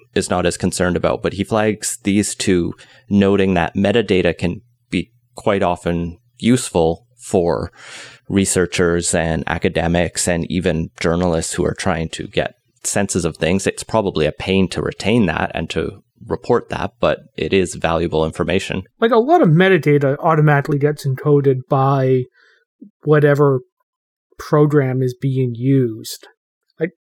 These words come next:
Speaker 2: quite often, if you want to get rid of metadata, you actually have to go out of your way to scrub the metadata.
Speaker 1: I think it's just a, it can be a challenge to pull it if you're asking for weird metadata. Like, if I asked for the location of every photo on your phone,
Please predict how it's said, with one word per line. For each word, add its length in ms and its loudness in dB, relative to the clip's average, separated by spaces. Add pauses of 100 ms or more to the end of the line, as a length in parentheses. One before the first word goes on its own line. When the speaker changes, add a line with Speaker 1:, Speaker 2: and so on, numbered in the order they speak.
(140)
Speaker 2:
quite 220 2
often, 320 4
if 100 -2
you 160 2
want 180 4
to 60 2
get 60 2
rid 100 -4
of 60 -4
metadata, 400 0
you 100 0
actually 220 2
have 100 0
to 60 -2
go 220 4
out 140 0
of 100 0
your 100 0
way 200 0
to 80 -2
scrub 340 -4
the 60 -16
metadata. 240 -2
Speaker 1:
I 40 2
think 100 4
it's 100 -4
just 180 0
a, 60 0 (1120)
it 100 -4
can 120 0
be 100 2
a 60 -2
challenge 440 -2
to 80 -4 (100)
pull 240 0
it 180 -4
if 100 0 (240)
you're 180 2
asking 340 -2
for 140 0
weird 320 0
metadata. 560 -2
Like, 200 -4
if 120 -4
I 100 0
asked 240 -4
for 180 0
the 300 -4 (300)
location 880 0 (220)
of 340 0
every 280 2
photo 480 0
on 160 0
your 120 0
phone, 640 -4